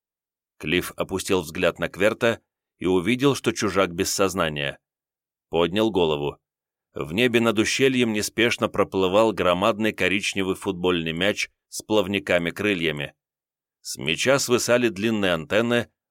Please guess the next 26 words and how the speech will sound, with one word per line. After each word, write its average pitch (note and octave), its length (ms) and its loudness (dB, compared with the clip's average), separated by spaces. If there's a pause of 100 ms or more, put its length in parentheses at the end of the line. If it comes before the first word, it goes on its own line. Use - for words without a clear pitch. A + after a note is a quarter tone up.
надо F2+ 320 0
полагать, G2 440 2
болеизлучатели. F#2 1120 0 (800)
Цепелин - 500 0
двигался, A#2 540 2
словно G#2+ 420 2
крупное A2+ 520 0
хищное G#2+ 500 -2
насекомое G2+ 680 0
на G2 180 0
охоте. F#2+ 540 -2 (600)
Время F#2 380 2
от F2+ 100 -2
времени G#2+ 520 0 (260)
из E2+ 240 -4
него A2+ 240 4
вниз B2+ 400 0
ударяли A2 460 4
зелёные G2 480 2
лучи. F#2+ 460 -2 (920)
Клиффу G2 380 0
довелось F#2 440 2
однажды F2 400 -2
испытать F2 460 -2
действие F2+ 400 0
болеизлучателя. F2 1000 -2